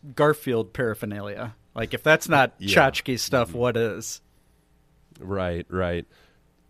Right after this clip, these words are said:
Speaker 2: <laughs> Is,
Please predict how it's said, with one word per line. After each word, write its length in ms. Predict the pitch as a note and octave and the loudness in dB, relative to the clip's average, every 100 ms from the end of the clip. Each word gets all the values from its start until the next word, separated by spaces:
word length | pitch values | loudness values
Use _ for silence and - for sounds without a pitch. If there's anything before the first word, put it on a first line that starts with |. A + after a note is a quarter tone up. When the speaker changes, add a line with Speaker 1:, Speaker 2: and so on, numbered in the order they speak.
| _ _ _ _ _ - | _ _ _ _ _ -2
Speaker 2:
<laughs> 100 | - - - - F#3 - - - - - F4 _ _ _ - G3+ - - - D#3+ - - | -2 -2 -14 -8 -8 -8 -14 -14 -18 -14 -16 _ _ _ -18 -12 -12 -12 -8 -8 -6 -12
Is, 420 | - - - | -8 -6 -8